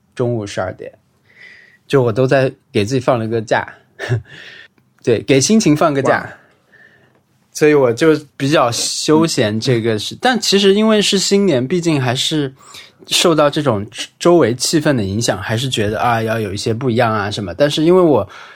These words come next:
Speaker 1: 十二月底真的是事情太多了，那我现在一下做完以后，好像有一个空档可以稍微休息一下，我就尽情地休息了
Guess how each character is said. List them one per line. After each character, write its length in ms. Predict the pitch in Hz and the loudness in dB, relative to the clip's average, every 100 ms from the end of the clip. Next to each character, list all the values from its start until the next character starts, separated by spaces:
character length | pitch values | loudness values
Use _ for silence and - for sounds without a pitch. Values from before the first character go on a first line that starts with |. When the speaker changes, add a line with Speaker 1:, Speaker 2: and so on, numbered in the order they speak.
| - | -8
Speaker 1:
十 200 | - - | -2 2
二 180 | 139 170 | 2 4
月 200 | 170 156 | 2 2
底 460 | 147 120 104 101 - _ _ _ _ - | 0 -6 -6 -8 -14 _ _ _ _ -4
真 160 | 151 | 0
的 120 | 156 | 0
是 580 | 135 147 139 123 120 113 - | 0 0 0 0 -4 -8 -6
事 260 | - 165 | -2 0
情 180 | 143 120 | 0 -2
太 180 | 160 131 | 0 0
多 200 | 135 131 | 2 2
了， 160 | 95 143 | 0 -2
那 100 | 135 | -2
我 80 | |
现 160 | 135 156 | 0 0
在 60 | 127 | 0
一 80 | |
下 180 | 131 170 | 0 0
做 160 | 139 139 | 2 2
完 140 | 123 | 2
以 60 | 104 | -2
后， 200 | 98 123 | -2 -2
好 160 | 113 | 0
像 240 | 104 151 139 - - - | -2 -2 -2 -10 -12 0
有 200 | 143 135 | 2 4
一 80 | |
个 140 | 185 220 | 4 4
空 180 | 233 190 | 2 2
档 200 | 117 101 | 0 0
可 180 | 143 | 0
以 340 | 156 120 101 - _ | 0 -2 -6 -12 _
稍 200 | - 139 | -4 2
微 80 | 135 | 2
休 160 | 135 135 | 2 0
息 120 | 113 | -2
一 60 | 98 | -4
下， 180 | 104 | -4
我 120 | 90 92 | -4 -4
就 440 | 107 95 92 - - _ | -4 -4 -6 -10 -18 _
尽 180 | - 143 | 0 0
情 220 | 123 104 | 0 -4
地 100 | 98 | -6
休 200 | 95 117 | -4 -4
息 160 | 110 | -4
了 120 | 104 | -6